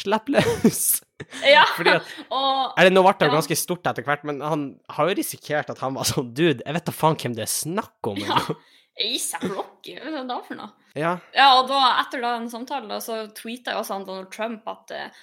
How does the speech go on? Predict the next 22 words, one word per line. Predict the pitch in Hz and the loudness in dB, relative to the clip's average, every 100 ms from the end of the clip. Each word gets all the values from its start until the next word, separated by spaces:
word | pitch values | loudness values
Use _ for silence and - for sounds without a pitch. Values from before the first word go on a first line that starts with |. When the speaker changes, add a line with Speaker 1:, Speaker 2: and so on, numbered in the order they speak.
| _ | _
Speaker 2:
han | - | -14
var | - 254 | -10 -8
svært | - 330 254 - | -4 -4 -4 -6
skuffet | - 254 - 262 | -14 -14 -10 -10
over | - - - | -10 -14 -16
den | - - | -14 -12
svenske | - 233 226 | -12 -12 -12
statsministeren. | - - 233 226 208 - 214 | -10 -10 -10 -8 -8 -10 -18
Speaker 1:
Ja. | - _ _ _ _ _ - | -20 _ _ _ _ _ -10
Eh, | 113 107 104 101 95 95 104 | -6 -6 -8 -10 -12 -14 -12
da, | 131 135 127 123 123 120 110 - | -6 -2 -2 -2 -2 -6 -10 -8
men | 131 139 | -6 -4
han, | 127 151 127 123 - | -2 -2 -4 -10 0
Trump | 175 165 | 2 4
har | 135 | 4
jo | 131 | 2
også | - 165 | 2 0
hevdet | 139 147 131 | 0 0 -2
andre | 110 143 147 101 | -2 -2 -2 -4
ting | - 120 101 | -6 -8 -8
om | - 113 107 90 _ _ _ _ - | -8 -8 -8 -10 _ _ _ _ 0
Sverige. | 139 156 131 | 4 4 4